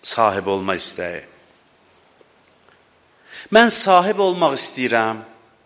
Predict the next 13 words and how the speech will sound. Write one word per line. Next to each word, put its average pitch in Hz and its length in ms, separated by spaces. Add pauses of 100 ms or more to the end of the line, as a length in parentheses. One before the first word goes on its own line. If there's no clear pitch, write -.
(260)
Bu 135 80
yan-, 117 280 (160)
bu 123 100
yandan 113 340
məndə 104 240
bu 95 100
his 92 300
var. 85 220 (540)
Digər 208 360
tərəfdən 156 760 (540)
Allah 170 440
deyir 160 240
ki, 165 240